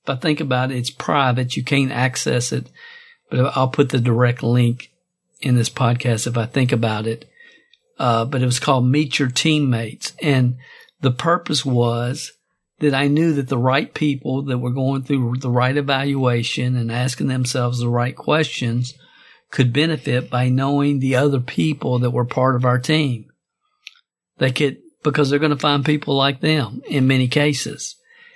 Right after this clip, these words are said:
And so that's why we did that Meet Your Teammates session. And again, guys, this, this is stuff that, this is, gets down to reality. It's where the rubber hits the road.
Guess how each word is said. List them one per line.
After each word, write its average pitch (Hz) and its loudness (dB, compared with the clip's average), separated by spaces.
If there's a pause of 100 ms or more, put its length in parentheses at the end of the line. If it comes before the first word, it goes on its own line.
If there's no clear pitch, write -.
(300)
And 127 0
so - -2
that's 139 0
why 135 2
we 131 2
did 131 0
that 127 0
Meet 127 -2
Your 135 -2
Teammates 127 -2 (540)
session. - -2 (760)
And 139 0
again, 147 0 (160)
guys, 143 0
this, 170 -2
this 185 -2
is 202 0
stuff 160 0
that, - -4
this 180 0
is, 208 2
gets 180 -2
down 170 0
to 147 0
reality. 151 2
It's 120 -2
where 156 2
the 143 0
rubber 151 2
hits 156 0
the 151 -2
road. 151 0